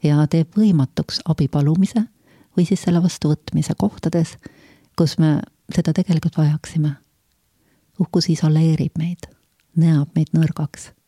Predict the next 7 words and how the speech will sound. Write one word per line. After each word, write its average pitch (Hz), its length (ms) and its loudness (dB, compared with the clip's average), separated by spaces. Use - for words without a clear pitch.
Ja 160 340 4
uhkusest 165 680 -2
vabanedes 147 720 0
lukustub 165 600 0
lahti 214 400 0
nagu 147 460 0
selline 156 400 2